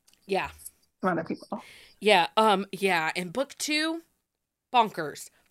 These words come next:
Speaker 1: Bonkers, bonkers, bon-, anyway, it's the
Speaker 2: It's
Speaker 1: Duvet
Speaker 2: very
Speaker 1: Crime
Speaker 2: good.
Speaker 1: Family, book one, and this is in K U. Uh,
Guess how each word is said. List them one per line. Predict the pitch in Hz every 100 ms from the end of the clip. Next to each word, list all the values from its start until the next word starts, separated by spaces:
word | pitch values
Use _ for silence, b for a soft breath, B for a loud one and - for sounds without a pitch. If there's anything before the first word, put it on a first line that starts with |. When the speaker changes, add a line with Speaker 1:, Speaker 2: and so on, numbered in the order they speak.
| -
Speaker 1:
Bonkers, | 277 285 320
bonkers, | 277 262 233
bon-, | 214
anyway, | - 240 180 151 B B B B B -
it's | 247
the | -
Speaker 2:
It's | 220
Speaker 1:
Duvet | 277 269
Speaker 2:
very | 208 190
Speaker 1:
Crime | 247 240
Speaker 2:
good. | 247
Speaker 1:
Family, | 254 240 240 233 226
book | 196 185 -
one, | 226 226 233
and | 190 190
this | 175 -
is | 247 226
in | 220
K | - 196
U. | 185 165 151 - _ _ _ _ _ _ _ b b -
Uh, | 214 180